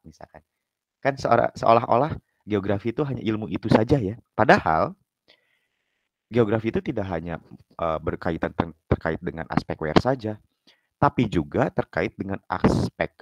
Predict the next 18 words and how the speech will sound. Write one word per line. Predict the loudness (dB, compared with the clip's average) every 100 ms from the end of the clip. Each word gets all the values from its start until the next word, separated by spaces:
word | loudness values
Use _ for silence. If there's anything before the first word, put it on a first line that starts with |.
| _ -2
why, | 4 6 4 0 -2 -8 _ _ _ -6
kenapa | 0 0 0 -2 -2 -2 -4 _
gitu | -14 -12
ya. | -14 -16 _ _ _ _ _ _
Kemudian | -2 0 0 0 -2 2
aspek | 2 2 -6 -8 _ _ -8
how, | 2 2 4 4 4 0 -6 _ _ _ _ _ _ -4
nah | -2
itu | -2 -8 -8 -8 -12
juga | -12 -6 -4
menjadi | -4 -6 -6 -4 2
aspek | 2 2 -4 -4 -6
yang | -4
dipelajari | -8 -4 0 2 0
di | -4
dalam | -10 -12 -12
geografi. | -14 -12 -12 -14 -20 -20 _ _ _ _ -6
Contoh, | -6 4 4 4 2